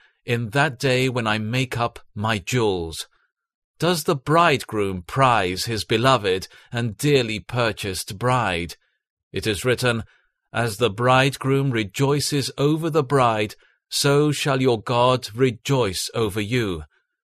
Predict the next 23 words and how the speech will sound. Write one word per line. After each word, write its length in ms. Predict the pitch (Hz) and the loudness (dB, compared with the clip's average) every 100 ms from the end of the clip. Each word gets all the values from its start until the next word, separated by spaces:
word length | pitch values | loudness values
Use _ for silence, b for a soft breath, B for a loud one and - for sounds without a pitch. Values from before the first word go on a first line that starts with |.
| _ _ _ _ - | _ _ _ _ -4
Does 200 | 107 90 | -2 2
the 120 | 117 | 2
reigning 420 | 117 117 120 127 | 4 2 2 2
monarch 600 | 131 160 165 107 92 - | 4 4 4 2 -2 -8
prize 540 | - 156 160 110 101 - | 0 2 4 2 0 -2
his 180 | 120 - | -4 -4
crown? 720 | - 151 165 139 98 95 - _ _ _ _ _ | -6 -4 -2 -2 -4 -6 -10 _ _ _ _ _
God 240 | - 113 110 | 0 0 2
has 180 | 110 - | 0 0
said, 340 | 120 110 104 _ _ _ _ - | 2 2 -2 _ _ _ _ -2
"You 140 | 120 131 | 0 2
shall 220 | - 131 | 2 2
be 160 | 139 | 4
a 60 | 131 | 2
crown 540 | - - 156 165 175 | 0 -4 -2 0 0
of 200 | 180 131 | -2 -4
glory 720 | - 131 143 131 107 104 95 - _ - | -2 2 4 4 2 0 -6 -10 _ -6
in 180 | 110 | -2
the 200 | 117 110 | 0 0
hand 460 | 135 127 117 104 98 | 2 2 2 -2 -4
of 80 | 98 | -2
the 120 | 110 | -2
Lord, 460 | 110 120 104 92 | 2 2 2 0